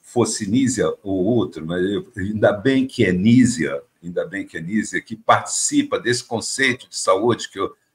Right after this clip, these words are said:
que eu descrevi há pouco, é, o Centrão quer colocar não só, quer botar a mão no, no Ministério, porque é o segundo orçamento do, do, do, da, da esplanada.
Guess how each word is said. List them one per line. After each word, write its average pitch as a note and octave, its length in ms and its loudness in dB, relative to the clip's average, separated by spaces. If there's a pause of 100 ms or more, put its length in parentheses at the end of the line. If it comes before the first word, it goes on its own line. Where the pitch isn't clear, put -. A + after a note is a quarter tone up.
(120)
que - 100 -6
eu F2 600 0
descrevi F2 580 -2
há D#2 60 4
pouco, - 480 0 (580)
é, G2+ 340 -2
o D3 120 -2
Centrão F#3 680 -2 (340)
quer - 220 0
colocar D#3 420 4
não G3+ 220 0
só, A#3+ 680 0
quer - 180 -4
botar C#3+ 300 4
a - 20 4
mão B2 200 4
no, F#2+ 200 2
no F#2 120 0
Ministério, F#2+ 460 2
porque - 160 -2
é - 40 8
o - 40 6
segundo D#3+ 460 2
orçamento A2 640 0
do, E2 180 -2
do, E2+ 240 0
do, D2+ 380 -4 (520)
da, F2+ 160 -2
da F2+ 180 -2
esplanada. F#2+ 720 2